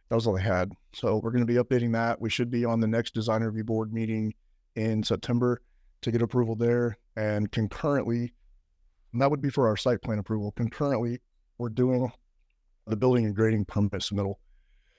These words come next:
which, you know, ideally we could get done in about four months, but knowing how the cities work, it will probably take a little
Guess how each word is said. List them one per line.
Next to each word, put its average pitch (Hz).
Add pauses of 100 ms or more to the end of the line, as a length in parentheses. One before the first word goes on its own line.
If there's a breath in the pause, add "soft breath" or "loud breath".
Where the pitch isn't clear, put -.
(260)
which, - (760)
you 117
know, 101
ideally 127
we 120
could 120
get 117
done 123
in 117
about 113
four 131
months, 127 (640)
but 110
knowing 110
how 107
the 101
cities 123
work, 123
it 98 (440)
will -
probably 92
take 92
a 95
little 98